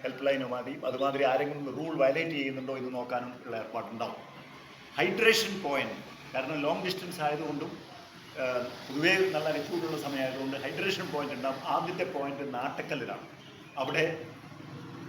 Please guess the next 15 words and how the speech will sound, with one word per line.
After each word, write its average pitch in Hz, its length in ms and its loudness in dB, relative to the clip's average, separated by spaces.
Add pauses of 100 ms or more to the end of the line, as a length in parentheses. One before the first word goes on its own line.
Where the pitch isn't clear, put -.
(140)
ഉപ്പ് - 260 0 (480)
പഞ്ചസാരയും 147 500 2
ചേർത്ത 131 280 -4 (640)
നാരങ്ങാ 135 340 2
വെള്ളം 127 480 -2 (220)
ടേബിളിൽ 123 280 -4
നിർത്തിയിട്ടുണ്ടാവും. 135 580 -4 (360)
അത് 160 340 0
നാട്ടക്കല്ലുള്ള 151 560 2
പ്രദേശവാസികൾ 135 1000 0
തന്നെ 143 200 -4 (240)
സ്വയം 143 280 2
വളണ്ടിയർ 143 400 0
ചെയ്തിട്ട്, 139 400 -4 (540)
ആ, 117 280 -2